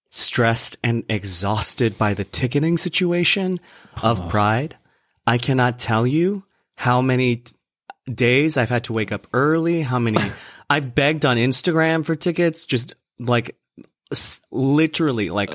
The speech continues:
Speaker 1: alms, alms, tickets <laughs> to the Mighty Real Pool Party, please,
Speaker 2: I
Speaker 1: sir.
Speaker 2: mean,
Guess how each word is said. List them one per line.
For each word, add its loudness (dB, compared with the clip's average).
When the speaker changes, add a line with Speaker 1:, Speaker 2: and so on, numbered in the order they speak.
Speaker 1:
alms, 2
alms, 0
tickets 0
<laughs> -2
to 2
the -2
Mighty 2
Real 2
Pool -2
Party, -6
please, -4
Speaker 2:
I 2
Speaker 1:
sir. 0
Speaker 2:
mean, 0